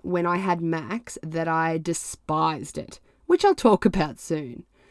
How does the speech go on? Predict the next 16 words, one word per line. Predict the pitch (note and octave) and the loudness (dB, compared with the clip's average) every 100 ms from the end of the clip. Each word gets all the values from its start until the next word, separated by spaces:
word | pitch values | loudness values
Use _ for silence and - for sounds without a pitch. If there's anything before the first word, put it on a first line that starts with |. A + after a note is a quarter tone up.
| _ _ | _ _
But | B3 | 2
with | C#4 F#4+ - | 4 4 2
Ted, | - G#3 F#3 D#3 - | 4 6 6 4 2
it | |
was | F3+ F3+ | 2 4
an | F#3 | 2
amazing | F#3 F#3+ G3 B3 D4 C4+ | 2 0 2 2 2 0
tool, | - F3 D#3+ | 0 0 0
and | F3 F3+ | -2 0
there | F#3+ F#3+ | 0 0
wasn't | F#3+ G#3+ B3 C#4+ C#4 B3 | 2 2 2 0 0 -2
a | |
time | A#3+ G#3 F3+ E3+ D#3+ | -4 0 2 2 0
that | D#3+ D#3+ - | -2 -4 -2
I | E3 D#3+ D#3+ | 0 0 -2
regretted | D#3+ E3+ D3+ D#3+ D#3 E3+ - F3 | -2 -4 -2 -4 0 -2 0 -4